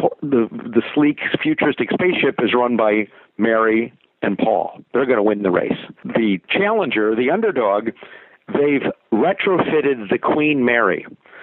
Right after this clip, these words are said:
And the Queen Mary is now a spaceship where the smokestacks are sticking out of this, like, clear plastic bubble that it's in, right? And what's gonna happen is that in this race to the moon is <laughs> that we find out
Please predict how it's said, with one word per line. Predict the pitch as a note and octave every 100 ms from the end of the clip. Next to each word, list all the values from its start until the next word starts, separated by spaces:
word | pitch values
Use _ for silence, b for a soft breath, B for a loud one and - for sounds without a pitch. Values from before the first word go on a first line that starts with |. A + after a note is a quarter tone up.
| B B B A#2
And | A#2+ A2
the |
Queen | - E3+ D#3+ D#3
Mary | C#3+ C3+ A#2+
is | A#2+
now | B2 A2
a | F#2+
spaceship | - G3+ F3 C3+ A2+ -
where | A#2+
the | A2 - -
smokestacks | D#3+ F3 - A#2+ G#2+ -
are | -
sticking | - C#3 C3+ A#2
out | A#2
of | G#2
this, | G#2+
like, | A2+ G#2
clear | - C3+ B2 - - -
plastic | B2+ B2+ C3 A#2+ - _
bubble | C3 B2 E2+ F#2
that | F#2
it's | F#2 -
in, | F#2 - -
right? | A2 C3 B B B B B B - -
And | B2 A2+ A2 G#2 B B -
what's | D3+ - - D3
gonna | C3+
happen | D#3 F#3+ - B2
is | C3+ C3 A2+
that | B2 A#2+
in | D#3+ D#3+
this | C3+ B2 B2
race | D#3 E3 -
to | C3+
the | C#3
moon | G3 A#3 F3+ D#3+ D3 B B -
is | C#3 C#3+ C#3 -
<laughs> | -
that | - - _ _ -
we | C4 -
find | D#3+ D#3+ D#3+ D#3
out | E3 D3+